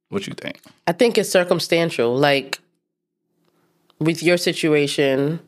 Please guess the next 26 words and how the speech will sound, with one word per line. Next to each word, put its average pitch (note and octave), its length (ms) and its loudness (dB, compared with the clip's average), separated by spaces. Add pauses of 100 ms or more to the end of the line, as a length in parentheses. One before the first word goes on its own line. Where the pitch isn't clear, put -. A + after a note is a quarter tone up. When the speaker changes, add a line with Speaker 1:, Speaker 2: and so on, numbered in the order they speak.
Speaker 2:
where D3+ 100 2
you D3 280 0
were C3 380 2
trying B2+ 280 2
to - 120 -2
defend C3 560 0 (760)
me D#3+ 540 2
Speaker 1:
Mm-hmm. - 240 -10
Speaker 2:
physically D3+ 680 0
and, C#3 600 0
like, C#3 240 0
your C3+ 160 2
manhood, C#3 600 2 (440)
um, C3+ 260 2
also, C3 680 0 (500)
it's D#3 200 0
warranted. C#3+ 640 0
Like, B2+ 300 0
they D3+ 260 2
were B2+ 340 2
blatantly, A#2+ 1200 0 (140)
outright, A#2+ 760 0 (420)
not F3+ 200 4
only D3 220 2
inebriated, C3+ 760 0
but B2+ 460 0